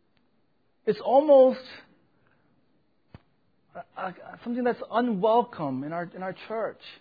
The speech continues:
to speak of the Holy Spirit, to talk about spiritual gifts. We are uncomfortable with the doctrine and ministry of the Holy Spirit. We have a tendency to overreact to the extremes of the charismatic movement.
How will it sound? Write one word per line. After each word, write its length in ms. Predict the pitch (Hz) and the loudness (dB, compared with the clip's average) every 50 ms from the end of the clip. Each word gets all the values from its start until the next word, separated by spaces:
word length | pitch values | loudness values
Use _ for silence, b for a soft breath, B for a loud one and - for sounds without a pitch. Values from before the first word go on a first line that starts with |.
| _ _ _ _ _ _ _ _ _ _ _ _ _ - | _ _ _ _ _ _ _ _ _ _ _ _ _ -12
to 80 | 175 - - _ | -12 -12 -14 _
speak 320 | - - 233 247 233 - - | -6 -2 -2 -2 -2 -4 -6
of 140 | 202 196 175 | -6 -4 -2
the 80 | 180 156 | -2 -2
Holy 260 | - 160 151 139 123 - - | -2 -4 -4 -4 -6 -10 -10
Spirit, 360 | - 131 117 113 107 82 - | -8 -6 -6 -6 -6 -10 -12
to 80 | 139 - - - - | -16 -20 -14 -8 -2
talk 260 | 226 240 247 240 - | 0 0 0 0 -2
about 280 | 226 180 180 160 156 - - - | 0 2 2 2 2 0 -8 -8
spiritual 460 | - 147 143 139 139 - - 143 135 | -4 -4 -4 -4 -4 -6 -8 -8 -8
gifts. 420 | 131 - - 147 143 127 - - - - - b b b b b b b b | -8 -8 -6 -4 -4 -4 -6 -10 -18 -20 -20 b b b b b b b b
We 140 | 196 233 | 2 6
are 240 | 247 240 233 233 226 - - _ _ _ _ _ _ _ - | 6 6 6 6 2 -2 -14 _ _ _ _ _ _ _ 2
uncomfortable 1160 | 220 254 285 294 294 - - - - 277 285 294 294 - 240 180 160 170 175 175 175 180 185 | 4 4 4 4 2 -2 -6 -2 2 4 4 4 2 -2 -4 0 2 4 4 4 4 2 0
with 340 | 180 170 175 208 214 214 214 | 0 4 6 8 8 6 4
the 60 | 214 | -2
doctrine 800 | 175 147 - - 208 202 233 247 262 262 - - - 180 170 165 165 | -6 -4 -2 0 2 4 4 4 4 2 0 -6 -10 -6 -6 -4 -4
and 240 | 170 180 180 185 190 | -4 -4 -2 0 2
ministry 800 | 220 247 269 254 233 - - - - 147 143 143 147 156 151 - | 2 4 4 2 0 -2 -10 -10 -8 -4 -2 -2 -2 -2 -4 -2
of 220 | - 185 196 202 | 2 2 2 2
the 80 | 190 185 | 2 -2
Holy 220 | - 208 196 196 | -2 -2 -2 -2
Spirit. 500 | 190 - - 233 226 226 214 180 156 - b b b b b b b b | -4 -8 -4 2 2 4 4 2 0 -2 b b b b b b b b
We 60 | 226 | 2
have 160 | 233 226 214 | 4 4 2
a 160 | - - - | 0 -2 0
tendency 420 | - 294 320 330 311 294 - 277 220 | 0 2 2 2 0 -2 -2 -4 -2
to 100 | - 240 | -2 0
overreact 840 | - - 254 285 294 277 269 240 220 208 208 220 247 269 269 - - | 6 8 8 8 10 8 6 6 6 6 6 8 8 8 6 4 2
to 40 | 196 | -4
the 80 | 202 | -4
extremes 640 | 196 - - - - - 233 240 262 262 262 247 214 | -4 -6 -8 -14 -8 -4 -2 0 0 0 0 -2 -2
of 60 | 196 | -4
the 60 | 170 165 | -6 -6
charismatic 640 | - - 214 214 208 175 175 202 208 226 240 - - | -2 0 0 0 0 0 0 2 2 2 2 0 -4
movement. 520 | 151 143 139 131 127 127 135 151 - 262 | -6 -4 -4 -4 -4 -4 -4 -4 -6 -10